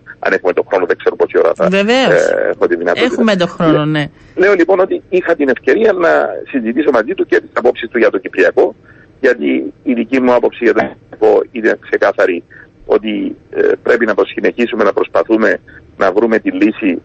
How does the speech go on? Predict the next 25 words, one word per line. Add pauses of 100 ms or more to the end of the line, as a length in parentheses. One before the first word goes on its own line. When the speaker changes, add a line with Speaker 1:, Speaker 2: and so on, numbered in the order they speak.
Speaker 1:
στα
πλαίσια
της
συμφωνημένης
βάσης
της
Δυτικής
Διεκλογικής
Ομοσπονδίας. (540)
Αυτό
ξεκαθάρισε
ότι
είναι
και
η
θέση
του
υποψηφίου, (340)
την
οποία (260)
ο
ίδιος
και
στα, (720)
ε,